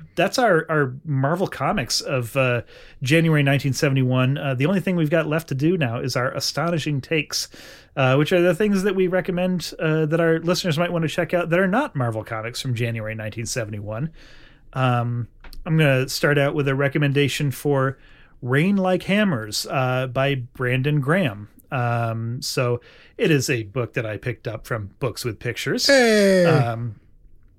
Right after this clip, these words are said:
Speaker 1: and I absolutely love it. Uh, you know, friend of the show and frequent guest Joe Keating, uh, recommended,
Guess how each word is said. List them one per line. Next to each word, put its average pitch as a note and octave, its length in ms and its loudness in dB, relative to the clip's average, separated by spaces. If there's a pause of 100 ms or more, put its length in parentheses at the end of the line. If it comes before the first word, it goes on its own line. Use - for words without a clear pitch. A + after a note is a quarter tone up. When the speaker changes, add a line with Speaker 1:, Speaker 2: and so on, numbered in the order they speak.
(140)
Speaker 1:
and F3+ 160 4
I F#3+ 200 4
absolutely G#3+ 420 2
love A#3+ 220 0
it. - 200 -6
Uh, C#3+ 560 4
you E3 160 -2
know, B2 180 2
friend F#3 300 0
of E3+ 60 2
the D3+ 60 0
show F3 220 4
and D#3 100 2
frequent D#3 340 0
guest C#3+ 240 0
Joe D3 160 2
Keating, D#3+ 540 -2
uh, C3+ 280 2
recommended, C#3 840 -2